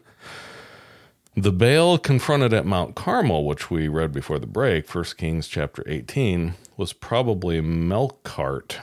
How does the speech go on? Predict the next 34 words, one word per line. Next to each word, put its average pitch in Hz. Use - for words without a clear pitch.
the 82
god 87
of -
Tyre. 64
The -
Old 131
Testament 98
use 82
of 76
the 73
plural 80
may 90
suggest 78
that -
more 98
Baals 98
than 87
one 95
were 78
clearly 92
distinguished, 87
but 76
in 78
any 82
case, 76
there 71
was 64
fluidity 87
in 85
the 78
pagan 80
conception 76
of 69
deities. 92